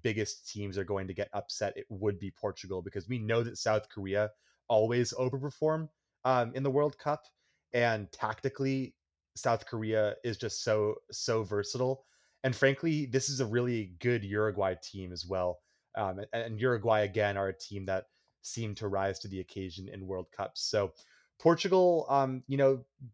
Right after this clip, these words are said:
bad vibes all around. And, you know, barring a sort of miraculous tournament from someone like Joao Felix,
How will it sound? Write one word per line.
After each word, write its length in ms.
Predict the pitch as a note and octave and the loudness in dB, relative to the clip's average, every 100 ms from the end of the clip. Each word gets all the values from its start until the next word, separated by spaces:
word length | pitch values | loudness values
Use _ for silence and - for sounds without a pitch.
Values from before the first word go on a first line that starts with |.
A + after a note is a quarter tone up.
| - | 4
bad 240 | C#3 D3+ | 6 6
vibes 420 | B2+ B2+ C#3 B2 C3 | 6 6 4 2 2
all 220 | C3 B2+ | 4 4
around. 540 | A2+ G#2+ A#2 B2 B2 - | 2 2 0 -4 -6 -2
And, 360 | A2 G#2+ G2 - _ _ _ _ _ _ B2+ | -2 -2 -8 -14 _ _ _ _ _ _ -2
you 100 | A#2+ | 2
know, 300 | A2+ G2+ F#2 | 4 2 2
barring 400 | B2 C3 C3 C3 | 6 8 8 6
a 240 | A#2 A2+ G#2 | 4 2 0
sort 240 | B2+ A2+ | -2 -2
of 160 | G2 - _ - | -2 -8 _ -8
miraculous 840 | A#2+ B2 A2+ A#2 A2+ C3+ A#2+ G#2 | 0 2 4 4 2 -2 -2 -4
tournament 540 | - - A2 A2+ A#2 - | -8 -4 -4 -4 -8 -10
from 160 | G#2+ | -10
someone 580 | - A2+ G#2+ G#2 G2+ G2+ | -6 -4 -2 -2 -4 -6
like 180 | A2 G#2+ | -4 -4
Joao 240 | F#2+ A2 G2+ | 0 0 0
Felix, 720 | - G2+ A#2+ C#3 - - | -2 -2 -2 -4 -8 -10